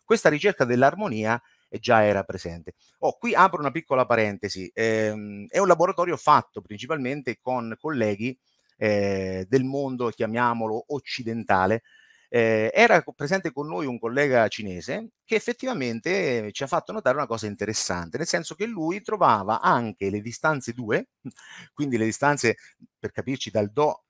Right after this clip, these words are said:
al Re, con due passaggi, eh, piacevoli. Ma questo anche nella musica araba, per esempio, ci sono i cosiddetti semitoni, i mezzi toni che aiutano ad avere quel suono particolare, arabeggiante, come si dice di solito. Quindi anche qui sarebbe stato da aprire una discussione su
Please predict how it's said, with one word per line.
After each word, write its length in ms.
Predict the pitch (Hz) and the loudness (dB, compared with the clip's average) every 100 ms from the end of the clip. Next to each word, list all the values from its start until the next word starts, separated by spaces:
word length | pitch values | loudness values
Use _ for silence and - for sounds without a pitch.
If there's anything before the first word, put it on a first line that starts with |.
| _ | _
al 140 | - 104 | -4 0
Re, 380 | 104 139 113 - | 4 4 4 -2
con 140 | 95 | -10
due 120 | 101 110 | -10 -6
passaggi, 580 | 110 - 87 87 143 180 _ _ - | -6 -6 -8 -10 -14 -18 _ _ -6
eh, 260 | 147 127 | -2 -2
piacevoli. 480 | - 196 - 92 123 | 0 -2 -2 -6 -4
Ma 100 | 185 | -2
questo 260 | 269 262 160 | -2 0 0
anche 160 | 143 | 0
nella 180 | 135 127 | 0 0
musica 380 | 147 139 160 170 | -2 -6 0 4
araba, 240 | 127 147 | 6 4
per 120 | 110 113 | 2 -2
esempio, 300 | 120 123 113 | -4 -6 -8
ci 120 | 104 | -8
sono 200 | 127 117 | -8 -6
i 40 | |
cosiddetti 400 | 107 98 107 - | -8 -8 -10 -8
semitoni, 800 | 101 101 104 117 110 101 101 98 | -10 -8 -8 -6 -4 -6 -8 -8
i 40 | 101 | -6
mezzi 280 | 107 98 | -8 -8
toni 240 | 107 110 113 | -6 -4 -2
che 180 | 113 - _ _ - | -4 -4 _ _ -4
aiutano 440 | 143 143 202 147 | -4 -2 -2 0
ad 80 | 135 | 0
avere 200 | 160 151 | 0 -2
quel 160 | - 143 | -2 -8
suono 400 | - 151 143 131 | -4 -2 -2 -2
particolare, 800 | 120 - 117 127 113 110 110 104 | -6 -8 -8 0 2 4 4 4
arabeggiante, 720 | 104 110 117 113 107 95 90 | 2 2 -2 -2 -2 -4 -10
come 140 | 95 | -12
si 100 | 95 | -12
dice 160 | 98 95 | -12 -10
di 80 | 98 | -10
solito. 360 | 87 87 95 _ - - - - - | -12 -12 -16 _ -20 -20 -20 -14 -2
Quindi 280 | 269 196 - | 2 4 6
anche 320 | 165 175 - | 4 4 -4
qui 340 | 170 190 175 _ | -4 -4 -4 _
sarebbe 320 | - 135 139 | 0 2 0
stato 300 | - 156 131 | 2 0 4
da 100 | 123 | 2
aprire 360 | 123 151 135 107 | 4 2 2 0
una 160 | 104 | -2
discussione 720 | 107 - 110 - 120 107 101 | -6 -8 -12 -8 -4 -4 -6
su 140 | - | -12